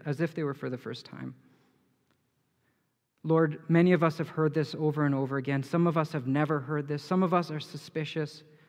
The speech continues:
So, Lord, I just ask that you would help us see this story for all it is, for all of its power.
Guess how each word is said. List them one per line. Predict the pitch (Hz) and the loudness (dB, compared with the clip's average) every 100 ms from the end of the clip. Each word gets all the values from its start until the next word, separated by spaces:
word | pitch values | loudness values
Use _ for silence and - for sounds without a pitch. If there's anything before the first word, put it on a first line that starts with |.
| _ _ _ _ _ _ _ _ | _ _ _ _ _ _ _ _
So, | - 202 | 2 4
Lord, | 180 190 202 | 8 8 8
I | |
just | 202 202 - | 6 2 0
ask | 165 170 - | 0 0 0
that | 165 | -4
you | 160 | -2
would | 156 | -2
help | 127 165 160 | -2 -6 -4
us | 151 | -10
see | - 156 147 | -8 -8 -6
this | 139 | -6
story | - - 113 110 110 117 _ _ _ _ _ _ | -10 -10 -8 -8 -10 -16 _ _ _ _ _ _
for | - - | -8 -6
all | 147 151 151 | -2 0 0
it | 135 | 0
is, | 117 113 | -2 -6
for | - 135 | -10 -8
all | - 147 160 | -4 -2 -2
of | 143 | -4
its | 135 - | -8 -12
power. | - 127 131 123 | -8 -4 -4 -4